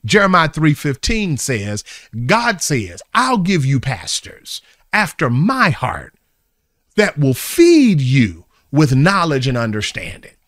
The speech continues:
Acts chapter twenty, verse twenty-eight makes it abundantly clear that the Holy Spirit, not the people, made him the overseer. Now, some may say, "Well, Pastor, we, we had an election. We voted you in so we can vote you out."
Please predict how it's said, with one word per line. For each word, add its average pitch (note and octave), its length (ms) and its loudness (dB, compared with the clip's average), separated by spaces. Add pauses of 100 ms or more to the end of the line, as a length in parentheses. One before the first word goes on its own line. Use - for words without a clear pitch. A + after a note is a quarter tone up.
(380)
Acts C4 260 -2
chapter G#3+ 320 0
twenty, A3+ 380 -2
verse G3+ 300 0
twenty-eight A3 760 -4 (160)
makes G3 320 0
it A3+ 100 -2
abundantly G#3 680 0
clear G#2 420 -2 (300)
that G#3 320 -2
the G3+ 220 -2
Holy A#3+ 360 -2
Spirit, F#3 680 -4
not A#3+ 360 0
the E3 140 0
people, F#3+ 560 -4 (400)
made G3+ 380 4
him E3+ 220 2
the D3 120 2
overseer. A2 800 -4 (480)
Now, D#3 320 2 (100)
some C#4+ 380 0
may A3+ 160 -2
say, G3+ 260 -2
"Well, E3 220 -2
Pastor, A3 580 -2 (200)
we, A3 320 0
we B3 260 2
had A3 200 0
an F#3+ 100 -2
election. F#3+ 640 0
We B3+ 160 4
voted G#3+ 460 0
you A3 140 -4
in A#3+ 320 -2
so F#3 120 -2
we A#3 180 -2
can G3 180 -2
vote G#3 380 -4
you A3+ 100 -6
out." A3+ 320 0